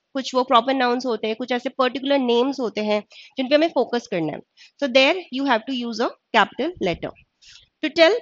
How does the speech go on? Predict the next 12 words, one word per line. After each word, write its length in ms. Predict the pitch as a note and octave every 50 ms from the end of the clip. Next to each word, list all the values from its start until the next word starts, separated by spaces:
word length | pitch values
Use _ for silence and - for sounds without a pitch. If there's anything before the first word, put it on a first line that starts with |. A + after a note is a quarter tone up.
| - -
proper 360 | D4 C4+ C4+ - D#4+ E4 E4 D4
names 240 | C4+ C4 C#4 C4
and 160 | D4 C#4+ D4 C#4
titles। 560 | A3+ F3 E3+ F3+ F#3 D#3+ C3+ - - - - -
Now, 160 | B3 A#3 B3+ C#4 C#4+ - - -
uh, 400 | - - A3 A3+ A3+ A#3 A#3 A3+ -
again, 280 | - C#4 C#4 D4 D4+ D#4
as 200 | D4+ C#4+ D4 D4+
I 20 | D4 D4
told 180 | B3+ A#3+ B3 A#3
you 100 | C#4+ F#4 -
that 260 | B3+ A#3+ B3 - -